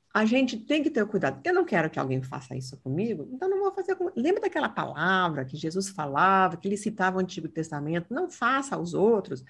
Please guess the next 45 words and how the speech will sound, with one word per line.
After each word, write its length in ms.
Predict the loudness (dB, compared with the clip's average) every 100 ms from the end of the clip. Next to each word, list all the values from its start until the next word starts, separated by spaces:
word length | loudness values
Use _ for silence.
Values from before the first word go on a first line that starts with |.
| -20 -20 -6
aquilo 360 | -4 -2 -2 0
que 60 | 2
não 140 | 0
querem 280 | 2 0 0
que 60 | -2
você 220 | -4 -4
faça 240 | -6 -8
com 100 | -8 -8
você." 240 | -6 -6
Então, 120 | -8
assim, 160 | -6 -8
faz 440 | -2 2 2 4
aos 240 | 2 2 2
outros 280 | 0 -2 -16 -12 -8
o 60 |
que 100 | -2
você 320 | 2 4 6 6
quer 200 | 6 2
que 100 | 0
faça 320 | -4 -8 -8 -8
com 100 | -6
você 340 | -6 -4 -2
e 80 | 0
não 280 | 4 4 2
faz, 720 | -4 4 6 6 4 -2 -14 _ _ _ _
né, 200 | -4 -4
o 80 | -6
que 100 | -2
não 220 | 0 2
quer 140 | 0 -4
que 80 | -4
você, 260 | -4 -4
que 200 | -6 -6
os 60 | -2
outros 220 | -2 -4 -6
façam 240 | -4 -4 -6
com 80 | -2
você. 600 | -2 -2 -8 _ -4 -4 -6 _ _ -14
Então, 120 | -4
se 80 | -2
você 220 | 0 4
não 120 | 4 4
quer 100 | 2
ser 120 | 2
humilhada, 680 | 2 2 2 2 0 -2